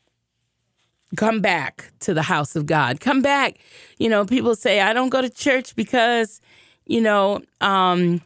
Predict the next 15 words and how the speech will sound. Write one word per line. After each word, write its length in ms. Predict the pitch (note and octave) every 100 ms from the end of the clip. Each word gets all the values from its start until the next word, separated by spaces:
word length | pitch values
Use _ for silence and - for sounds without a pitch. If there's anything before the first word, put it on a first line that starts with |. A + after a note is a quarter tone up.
| _ - - -
there's 160 | G#3+
so 180 | - A#3+
much 360 | A3+ G#3 - -
church 340 | B3 G3+ -
hurt 420 | B3 A3 G#3+ - _ _ _ _ _
and 200 | G3+ G3+
there's 160 | G3+ F#3+
so 240 | - G#3
much, 520 | G#3+ F#3 F#3+ - - - _ _ _
you 100 | -
know, 160 | G3+ F3+
hypocrites." 600 | F3+ A#3+ G#3 - A3 -
There's 220 | G4+ C#4+
hypocrites 500 | C4+ - F3 E3 -
everywhere. 500 | E3 D3 D3 A#2